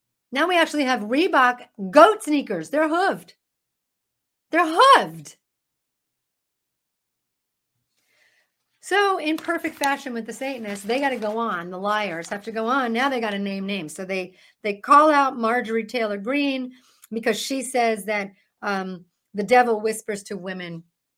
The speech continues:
who have, who choose to have abortions. Then they go on, they gotta target Charlie Kirk,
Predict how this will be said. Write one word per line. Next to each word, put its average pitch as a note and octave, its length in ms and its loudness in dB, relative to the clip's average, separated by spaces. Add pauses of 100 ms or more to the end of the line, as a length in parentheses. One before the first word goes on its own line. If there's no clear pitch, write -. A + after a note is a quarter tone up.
who G3 100 -6
have, E3+ 320 -6
who G3 160 -10
choose F#3 240 -14
to - 80 -18
have D#3+ 160 -10
abortions. F#3+ 680 -6 (320)
Then C4+ 300 4
they B3+ 180 2
go A3 280 0
on, A3 200 -2
they G#3 120 -4
gotta F#3 220 -2
target G3 480 -4
Charlie E3+ 400 -6
Kirk, B3 580 2